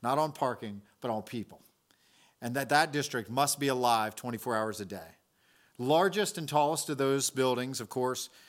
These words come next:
leaps forward and is symbolized by four hundred students and nearly two hundred feet of tower that will rise above downtown. These students represent our future and will have a short walk to the beautiful Entrepreneurship Center,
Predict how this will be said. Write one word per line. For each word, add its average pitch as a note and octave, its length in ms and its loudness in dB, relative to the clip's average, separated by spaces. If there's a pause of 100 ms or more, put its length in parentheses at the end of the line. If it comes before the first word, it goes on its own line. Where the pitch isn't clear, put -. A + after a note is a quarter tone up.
(100)
leaps D3+ 340 -2
forward B2 440 0 (140)
and A#2 80 -8
is A#2+ 120 -4
symbolized C#3+ 500 0
by A2+ 140 -4
four E3+ 340 -4
hundred D#3 420 -6
students - 580 -4 (460)
and C3 100 -4
nearly C#3+ 260 0
two E3+ 280 0
hundred D3+ 260 -2
feet D3+ 220 0
of C#3+ 100 -4
tower G#2+ 480 0 (280)
that B2+ 100 -4
will B2 140 -2
rise C3 320 4
above B2+ 260 0
downtown. A2 580 -6 (720)
These E3+ 160 0
students F#3+ 340 0
represent C#3+ 380 2
our A#2+ 100 2
future D3+ 560 -4 (380)
and B2+ 100 -4
will C3 80 4
have C3+ 140 4
a A#2 40 -4
short F3 320 -2
walk C3+ 360 -2
to B2+ 80 -8
the A#2+ 60 -6
beautiful C3 380 -6
Entrepreneurship B2+ 720 -6
Center, C#3 400 -6